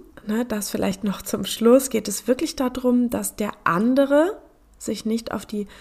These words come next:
Bindung und Beziehung einlassen möchte? Oder hast du in Wahrheit eigentlich so große Angst davor, Nähe zu jemandem anderen zu haben, dass du dir deshalb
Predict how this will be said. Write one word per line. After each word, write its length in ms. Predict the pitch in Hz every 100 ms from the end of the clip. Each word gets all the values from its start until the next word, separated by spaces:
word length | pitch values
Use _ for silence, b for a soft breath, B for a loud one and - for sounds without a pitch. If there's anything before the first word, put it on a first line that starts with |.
| B B -
Bindung 300 | 226 220 208
und 140 | 196
Beziehung 540 | 202 196 - 202 190 190
einlassen 880 | - 196 226 226 214 - 190 180
möchte? 520 | 190 202 196 - 247 - -
Oder 400 | 226 226 214 -
hast 360 | 202 - - -
du 400 | 233 208 185 190 - _ _ _ -
in 240 | 190 185
Wahrheit 580 | 185 185 - 185 202 - b b b b
eigentlich 540 | - 196 202 196 190 -
so 280 | - 220 247
große 440 | 254 254 254 277
Angst 320 | 220 226 -
davor, 540 | 208 196 - 196 196 202 b b b b -
Nähe 680 | 190 196 220 233 190 190 - - - - -
zu 140 | -
jemandem 340 | 214 190 190 -
anderen 380 | 208 208 185 185
zu 240 | - -
haben, 400 | 220 240 220 277 - - _ _ - _ b b b b
dass 240 | 196 196
du 140 | 214 214
dir 260 | 208 196 196
deshalb 680 | 185 202 - - 180 190